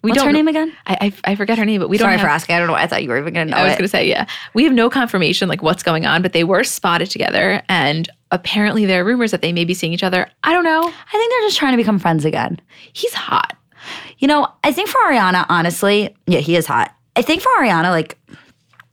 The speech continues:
Speaker 2: especially in light of Mac Miller, I think she just doesn't wanna have any negative things with anybody. Like, it's one of those things where, like, when you lose somebody, you're like, "Holy fuck, I can never go back and, like, have any sort of a normal relationship with them again." And, like, there are so many things left unsaid. I think she's probably at a point where she's like,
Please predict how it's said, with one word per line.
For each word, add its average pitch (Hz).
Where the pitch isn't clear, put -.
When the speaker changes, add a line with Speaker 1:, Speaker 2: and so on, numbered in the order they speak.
Speaker 2:
especially 190
in 175
light 170
of 170
Mac 165
Miller, 156
I 185
think 180
she -
just 170
doesn't 170
wanna 170
have 170
any 165
negative 160
things 156
with 160
anybody. 175
Like, 165
it's 214
one 277
of 269
those 254
things 220
where, 185
like, 175
when 180
you 175
lose 170
somebody, 160
you're 156
like, 165
"Holy 220
fuck, 190
I 175
can 180
never 180
go 196
back 170
and, 202
like, 170
have 175
any 180
sort 180
of 175
a -
normal 165
relationship 156
with 175
them 170
again." 147
And, 190
like, 165
there 165
are 170
so 165
many 165
things 170
left 175
unsaid. 165
I 247
think 302
she's 339
probably 294
at 269
a 269
point 277
where 208
she's 196
like, 190